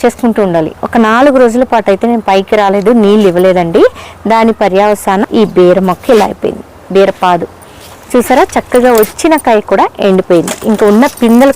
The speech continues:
కూడా ఎండిపోయాయి. ఇలా మనం తప్పులు చేస్తూనే ఉంటామండి. ఆ మనం గుణపాఠం అనేది నేర్చుకుని మళ్ళీ నెక్స్ట్ టైమ్ ఇలా రిపీట్ కాకుండా ఉండాలి. అదే ఆ మొక్కను మనం సేవ్ చేసుకుని ఉంటే ఇంకా చాలా బీరకాయలు మనకు వచ్చాయన్నమాట.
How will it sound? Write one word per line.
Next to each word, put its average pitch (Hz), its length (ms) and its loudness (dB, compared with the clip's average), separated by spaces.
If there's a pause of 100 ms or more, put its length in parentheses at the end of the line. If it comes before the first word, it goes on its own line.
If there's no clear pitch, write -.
కూడా 226 120 0 (120)
ఎండిపోయాయి. 180 420 -2 (1120)
ఇలా 220 140 2 (100)
మనం 208 200 0 (580)
తప్పులు 277 340 0 (120)
చేస్తూనే 226 460 2 (100)
ఉంటామండి. 185 480 0 (500)
ఆ - 20 2 (120)
మనం 233 140 -2 (180)
గుణపాఠం 226 460 0
అనేది 202 300 -2
నేర్చుకుని 220 500 -2 (460)
మళ్ళీ 269 180 2 (100)
నెక్స్ట్ - 240 -2
టైమ్ 311 200 4
ఇలా 226 100 2 (100)
రిపీట్ 262 260 -4 (100)
కాకుండా 214 340 -2
ఉండాలి. 165 260 0
అదే 262 220 2
ఆ - 20 2 (100)
మొక్కను 254 320 0
మనం 214 120 2 (100)
సేవ్ 208 200 2 (100)
చేసుకుని 220 380 0
ఉంటే 240 200 0
ఇంకా 220 120 -2 (100)
చాలా 269 320 2 (100)
బీరకాయలు 233 460 0
మనకు 185 220 -4
వచ్చాయన్నమాట. 185 560 -8